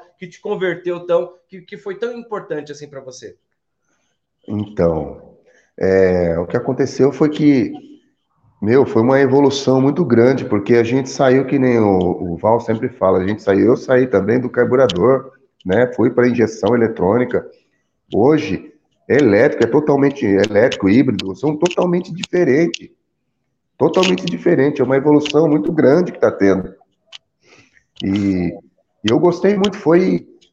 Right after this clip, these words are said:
Speaker 2: foi especial aquele dia pra mim, cara, foi especial. Eu não queria que acabasse, de tão bom que foi. Eu não queria que acabasse. Ah, tava, tava dando dez, dez horas ali, eu falei, "Meu, tomara que fique até amanhã."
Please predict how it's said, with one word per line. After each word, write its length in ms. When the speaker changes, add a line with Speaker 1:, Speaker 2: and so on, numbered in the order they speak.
Speaker 2:
foi 100
especial 680
aquele 240
dia 200
pra 160
mim, 220
cara, 280
foi 80
especial. 840
Eu 100
não 60
queria 240
que 60
acabasse, 680
de 220
tão 220
bom 280
que 100
foi. 320
Eu 120
não 140
queria 280
que 60
acabasse. 500
Ah, 200
tava, 220
tava 220
dando 260
dez, 400
dez 300
horas 260
ali, 200
eu 100
falei, 240
"Meu, 280
tomara 280
que 240
fique 220
até 160
amanhã." 580